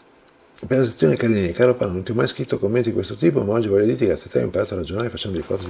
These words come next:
più realistiche possibile." Vedete, anche in questo caso ci sono complimenti, ma in questa cosa li ho tollerati, perché dice anche cose concrete.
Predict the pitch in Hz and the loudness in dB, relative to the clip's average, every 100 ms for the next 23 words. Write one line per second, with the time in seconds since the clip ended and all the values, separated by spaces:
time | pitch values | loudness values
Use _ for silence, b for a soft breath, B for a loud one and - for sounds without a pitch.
0 | 87 120 90 90 - 71 - - 55 - | -4 -2 -2 -6 -8 -6 -6 -6 -10 -12
1 | B B B B B 147 123 151 147 123 | B B B B B 4 6 4 4 2
2 | 117 127 - 117 92 87 95 92 76 113 | 2 0 0 -2 -2 -4 -4 -4 -4 -2
3 | 135 170 - 160 185 180 185 - 131 165 | -2 -2 -6 -4 -2 -2 -2 0 4 4
4 | - 170 175 185 147 - 117 - 120 127 | 2 0 2 2 2 0 -4 -2 0 0
5 | 123 113 120 107 - 123 - 185 139 - | 0 0 0 0 -4 -4 2 4 4 2